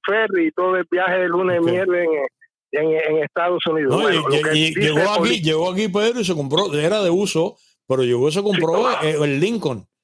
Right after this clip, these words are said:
Speaker 2: y después se lo llevó para
Speaker 1: Oye,
Speaker 2: Cuba.
Speaker 1: oye, era,
Speaker 2: Ah.
Speaker 1: eran mil pesos cuando
Speaker 2: Ah,
Speaker 1: aquello.
Speaker 2: claro, claro, claro.
Speaker 1: <laughs> Era, eran mil dólares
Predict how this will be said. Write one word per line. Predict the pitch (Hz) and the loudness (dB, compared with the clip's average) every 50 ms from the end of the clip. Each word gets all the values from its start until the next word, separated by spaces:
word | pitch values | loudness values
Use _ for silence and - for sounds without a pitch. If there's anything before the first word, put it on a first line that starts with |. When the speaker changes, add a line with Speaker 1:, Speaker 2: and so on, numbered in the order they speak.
| _ _ - | _ _ -2
Speaker 2:
y | 135 139 139 | 0 0 0
después | 135 - 143 156 151 | 0 -2 -2 -2 0
se | 208 | 0
lo | 208 208 | 2 2
llevó | 180 160 160 170 | 2 2 0 0
para | - 147 170 | 0 0 2
Speaker 1:
Oye, | 202 226 233 | 2 2 2
Speaker 2:
Cuba. | 220 156 113 123 139 | 2 0 0 -2 0
Speaker 1:
oye, | 160 196 240 214 190 180 | 0 0 0 0 0 0
era, | 170 170 190 160 - 113 | 0 0 -2 -2 -2 -4
Speaker 2:
Ah. | - 185 220 - | -6 -6 -4 -4
Speaker 1:
eran | 147 175 180 185 185 185 | -2 0 0 0 0 0
mil | 202 202 190 | 0 -2 -2
pesos | - - 226 247 233 - 233 220 | -4 -2 -2 -2 -2 -2 -4 -4
cuando | - 220 208 208 208 | -2 -2 -2 0 0
Speaker 2:
Ah, | 202 196 | -2 -2
Speaker 1:
aquello. | - 247 254 277 269 240 240 | -2 0 0 2 2 2 2
Speaker 2:
claro, | 240 220 - 202 226 359 - | 0 0 0 -2 -2 -2 -2
claro, | - - - - 285 - 339 415 403 - | -2 -2 -2 -2 -2 -2 -2 -2 -2 -2
claro. | - 185 - - - | -4 -4 -2 -2 -4
Speaker 1:
<laughs> | - - - | -4 -4 -4
Era, | 175 170 - - 202 - - - - - | -4 -2 -2 -2 -2 -4 -4 -8 -6 -4
eran | 147 165 202 208 202 202 | -2 -2 0 0 0 0
mil | 208 220 208 | 0 -2 -2
dólares | 208 220 240 254 220 220 214 | -2 -2 0 0 0 0 0